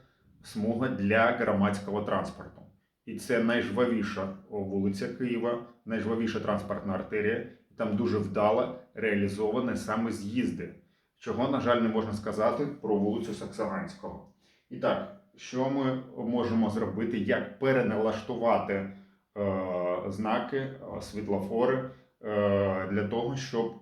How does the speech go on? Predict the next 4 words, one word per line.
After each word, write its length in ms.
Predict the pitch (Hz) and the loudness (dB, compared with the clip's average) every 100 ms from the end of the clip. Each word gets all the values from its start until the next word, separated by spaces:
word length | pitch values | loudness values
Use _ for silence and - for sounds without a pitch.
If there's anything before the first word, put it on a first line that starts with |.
| - _ | -20 _
е, 500 | 113 104 98 98 98 98 - | -2 2 4 4 2 0 -2
та 80 | |
дорожню 460 | 107 120 110 110 107 | 0 2 2 2 2
розмітку, 760 | 104 98 113 117 - 143 147 | 4 4 0 -2 -4 -6 -6